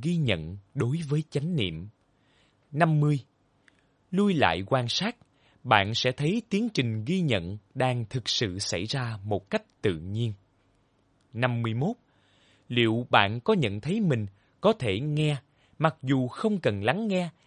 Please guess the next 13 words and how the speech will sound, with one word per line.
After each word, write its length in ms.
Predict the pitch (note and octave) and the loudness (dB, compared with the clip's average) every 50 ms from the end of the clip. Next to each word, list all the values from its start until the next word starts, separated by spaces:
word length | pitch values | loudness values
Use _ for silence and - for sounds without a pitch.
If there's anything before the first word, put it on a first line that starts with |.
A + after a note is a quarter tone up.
| _ _ _ _ - | _ _ _ _ 2
và 260 | G#2 A2 F#2+ F2 D#2 - | 4 4 6 4 2 -2
thấy 300 | - - B2+ C#3 F3+ A3 - - | -4 -2 -2 -2 -2 -2 -4 -2
cái 140 | - D#3+ E3+ | -2 0 2
đang 240 | D3+ C#3+ B2+ A#2 A2 | 2 0 0 0 -4
xảy 280 | - - - F2+ F#2+ | -4 -4 -2 -2 -2
ra, 320 | A#2+ - D#3 C#3+ C#3 B2+ - _ _ _ _ _ _ - | -2 -2 -2 -2 -2 -4 -8 _ _ _ _ _ _ -2
mặc 180 | C3+ D3 D3 - _ | -2 -2 -2 -2 _
dù 240 | B2+ C3+ C3 B2+ A#2+ | 0 0 2 0 0
không 300 | A#2 - - G#3+ G3 F#3 | -2 -2 -2 -2 0 0
cần 240 | D3+ - A#2 G#2 G2+ F#2+ - | 0 0 0 0 -2 -4 -2
chú 180 | E3+ F#3+ A#3 - - | -2 -2 -2 0 0
tâm 220 | G3+ F#3 F3 D#3+ | 0 2 2 2
nhìn? 220 | C3+ B2 A#2+ A#2+ | 0 0 -2 -2